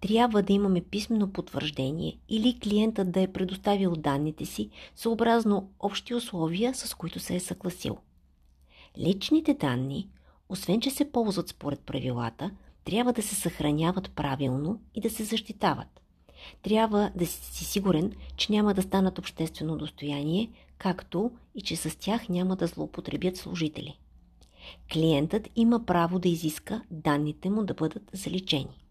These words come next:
Но да се върнем към телефонните разговори. Клиент още има право да изиска да спрем да го търсим по телефона и ние на сто процента трябва да уважим желанието му.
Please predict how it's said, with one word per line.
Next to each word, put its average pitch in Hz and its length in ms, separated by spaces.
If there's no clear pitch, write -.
Но 247 80
да 277 100
се 269 140
върнем 269 360
към 247 160
телефонните 202 580
разговори. - 500
Клиент 277 360
още 214 460
има 185 200
право 143 520
да 196 140
изиска 202 640
да 143 140
спрем 196 360
да 185 100
го 165 120
търсим 156 360
по - 100
телефона 156 640
и 180 120
ние 185 300
на 156 140
сто 185 260
процента 175 520
трябва 160 400
да 156 120
уважим 156 360
желанието 143 580
му. - 120